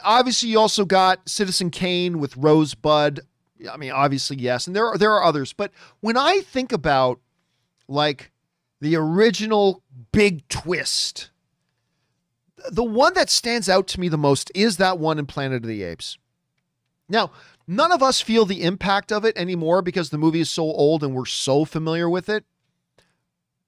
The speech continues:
But you gotta think of that time.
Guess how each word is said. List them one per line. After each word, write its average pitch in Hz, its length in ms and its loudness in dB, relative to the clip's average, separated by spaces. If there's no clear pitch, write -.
But 247 320 4
you 233 140 2
gotta 339 220 4
think 285 200 -2
of 220 60 2
that 202 200 2
time. 151 500 -6